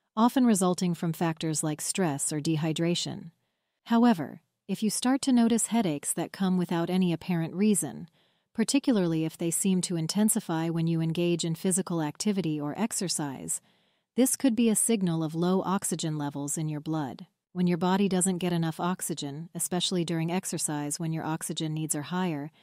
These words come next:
it can lead to these unexplained headaches. This is because your brain is one of the first organs to feel the impact of decreased oxygen availability,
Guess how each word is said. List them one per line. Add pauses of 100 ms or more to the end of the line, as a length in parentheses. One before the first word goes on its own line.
(280)
it
can
lead
to
these
unexplained
headaches. (300)
This
is
because
your
brain
is
one
of
the
first
organs
to
feel
the
impact
of
decreased
oxygen
availability,